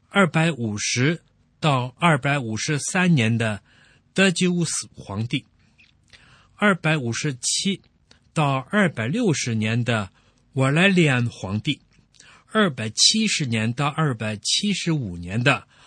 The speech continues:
奥勒良皇帝，以及三百零三到三百一十三年间最恶劣的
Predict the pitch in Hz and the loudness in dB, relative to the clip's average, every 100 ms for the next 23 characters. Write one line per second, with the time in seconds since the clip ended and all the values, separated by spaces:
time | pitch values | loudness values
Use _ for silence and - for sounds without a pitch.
0 | - - 151 123 110 117 165 165 107 104 | -12 -2 0 0 -2 0 -2 -2 -4 -2
1 | 117 - _ _ _ _ - - - 117 | 0 0 _ _ _ _ -20 -20 -12 -4
2 | 139 139 139 - _ _ - - 196 147 | 0 2 0 -6 _ _ -6 2 2 2
3 | 107 113 135 - 185 175 _ _ - 156 | -2 -2 -4 2 0 0 _ _ -6 -2
4 | 131 117 113 - 175 165 107 117 190 190 | 0 -2 -4 -2 2 2 0 -4 -2 -2
5 | 156 131 120 147 135 123 120 143 - _ | -2 -4 -4 -4 0 0 0 -2 -2 _
6 | _ _ _ _ - 220 147 214 185 113 | _ _ _ _ 2 2 2 0 0 0
7 | 110 104 | -2 -6